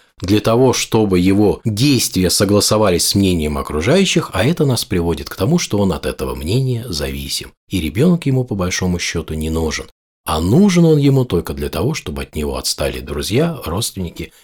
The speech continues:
да и вообще общественность в целом. Следующий ответ, который очень близок, кстати, к предыдущему, это то, что если у меня нет детей, значит, со мной что-то не так. Потому что у всех моих друзей и подруг, там, говорит женщина, девушка, они есть.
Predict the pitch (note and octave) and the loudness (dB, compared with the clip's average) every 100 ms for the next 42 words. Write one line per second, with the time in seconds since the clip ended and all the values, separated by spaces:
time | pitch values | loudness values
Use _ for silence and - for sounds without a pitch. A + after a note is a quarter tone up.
0 | _ - G#3+ D#2+ C#2 - E2 - - D#2 | _ -2 0 0 -4 -6 -6 -6 -6 -6
1 | - C#2+ - - - - B1 - _ _ | -8 -8 -8 -6 -4 -4 -6 -10 _ _
2 | - C3+ B2+ A2 A#2+ - G3 A2 G2+ G#2+ | -2 2 4 4 2 2 2 2 4 4
3 | G2+ A2+ G#2+ G#2+ D2+ D2 - - - E2+ | 4 4 4 4 2 -4 -8 -8 -4 -2
4 | - - F2 G2+ B2+ F3+ - F#2 D#2+ D2+ | -4 -6 -2 0 2 2 2 0 0 -4
5 | _ - A#2 - - A2+ A2 G#2+ _ B2 | _ -2 -2 0 0 4 4 0 _ 2
6 | B2 - - G#2+ A2 A2 G#2+ G#2+ G#2 G2 | 2 0 2 4 4 4 4 4 4 4
7 | F#2+ F#2+ - E3+ A2 A2 - G2 G2 F2+ | 2 0 2 2 2 0 0 2 4 2
8 | - E2 E2+ D#2+ C2+ C#2 - _ _ - | -2 0 0 0 -4 -6 -8 _ _ -6
9 | F2 F2+ F2 G2 F2 F#2+ - F2 D#2 E2+ | 0 0 0 -2 0 -2 0 -2 0 -2
10 | E2+ D#2+ D2 D#2 C#2+ D2 - C2 B1+ C#2 | 0 -2 -2 -4 -4 -8 -8 -10 -10 -16
11 | F2+ D#2+ C#2 C#2 C#2+ C#2 C#2 - C#2 C2+ | -12 -4 -4 -4 -6 -4 -4 -4 -8 -4
12 | C#2+ B1 - - - _ G#2+ A#2 G#2 F3 | -4 -4 -8 -12 -14 _ 2 4 4 2
13 | B2 - | 0 -8